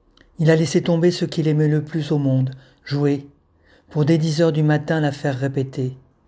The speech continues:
Puis ils allaient déjeuner au théâtre, puis de nouveau il y avait la répétition. En fin de journée, il prenait beaucoup de vin blanc pour faire passer l'ennui.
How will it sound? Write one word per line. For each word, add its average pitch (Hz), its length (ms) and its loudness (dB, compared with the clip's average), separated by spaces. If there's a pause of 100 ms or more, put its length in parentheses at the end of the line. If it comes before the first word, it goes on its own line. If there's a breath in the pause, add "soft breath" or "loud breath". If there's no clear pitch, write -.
(880 soft breath)
Puis 170 120 2
ils 147 140 4
allaient 151 160 4
déjeuner 143 380 0
au 143 100 2
théâtre, 139 600 -4 (680 soft breath)
puis 165 120 -2
de 165 120 2
nouveau 156 360 2
il 147 80 0
y 143 60 2
avait 135 180 2
la 135 100 2
répétition. 131 720 -4 (1120)
En 156 80 0
fin 160 180 4
de 143 60 2
journée, 156 500 2 (680 soft breath)
il 143 160 -4
prenait 151 300 2
beaucoup 143 280 -2
de 131 80 -4
vin 139 180 2
blanc 135 320 -2
pour 135 200 -8
faire 131 180 -4
passer 131 300 -4
l'ennui. 120 480 -2